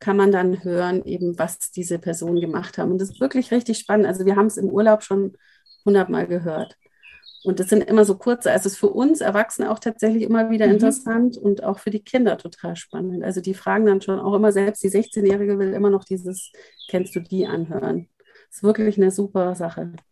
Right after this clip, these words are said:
Speaker 1: Gibt's jetzt
Speaker 2: Cool.
Speaker 1: auch in Buchform, habe ich gesehen.
Speaker 2: Mhm.
Speaker 1: Aber es ist tatsächlich auch als, als, als, ich find's als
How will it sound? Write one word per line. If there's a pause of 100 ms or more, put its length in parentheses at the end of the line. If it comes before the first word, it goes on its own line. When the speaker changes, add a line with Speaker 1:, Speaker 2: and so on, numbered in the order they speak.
(640)
Speaker 1:
Gibt's
jetzt
Speaker 2:
Cool.
Speaker 1:
auch
in
Buchform,
habe
ich
gesehen. (560)
Speaker 2:
Mhm.
Speaker 1:
Aber
es
ist
tatsächlich
auch
als,
als,
als,
ich
find's
als